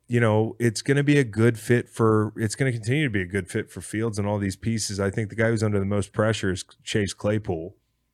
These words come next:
right? It's weird when you bring in a guy and,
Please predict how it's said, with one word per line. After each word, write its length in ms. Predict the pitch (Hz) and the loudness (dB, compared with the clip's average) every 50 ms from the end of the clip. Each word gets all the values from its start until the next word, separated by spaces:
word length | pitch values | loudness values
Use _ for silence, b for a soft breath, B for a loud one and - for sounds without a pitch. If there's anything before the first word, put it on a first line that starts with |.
| _ _ - | _ _ -2
right? 340 | 98 95 98 98 101 104 - b b b b b b b b b b b _ _ | 0 2 2 2 0 -2 -6 b b b b b b b b b b b _ _
It's 200 | - 117 104 - | -6 -6 -4 -2
weird 440 | 113 127 143 156 151 143 131 110 110 | 2 4 4 6 6 6 6 4 2
when 160 | 117 120 117 | 0 0 0
you 80 | 113 98 | 0 0
bring 180 | 110 131 143 | 0 2 2
in 80 | 151 143 | 2 0
a 60 | 131 | 2
guy 580 | 107 117 113 113 113 113 117 113 113 113 110 - | 2 2 4 4 4 4 4 4 4 2 0 -2
and, 640 | - 110 107 104 104 104 104 104 101 101 98 101 - | -2 -2 -2 0 0 2 0 0 0 -2 -4 -6 -8